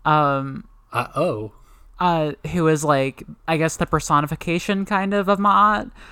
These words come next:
Speaker 1: So it's really funny imagining, like, uh, no, this fucking magician wants to get, get a sword. Let me,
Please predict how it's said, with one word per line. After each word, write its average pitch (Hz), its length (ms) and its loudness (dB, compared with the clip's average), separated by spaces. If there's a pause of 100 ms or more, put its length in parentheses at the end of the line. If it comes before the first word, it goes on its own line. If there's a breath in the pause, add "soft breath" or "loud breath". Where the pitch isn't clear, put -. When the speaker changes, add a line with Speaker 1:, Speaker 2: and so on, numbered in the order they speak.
(180 loud breath)
Speaker 1:
So - 200 2
it's 208 100 0
really 277 160 2
funny 185 300 2
imagining, 160 500 2
like, 143 380 -2
uh, 151 380 -2 (380 loud breath)
no, 202 140 2
this 208 180 -2
fucking 220 240 2
magician 185 440 0
wants 165 180 4
to - 80 -6
get, 170 300 0
get 185 100 4
a 170 60 4
sword. 151 640 4
Let 160 100 0
me, 165 300 2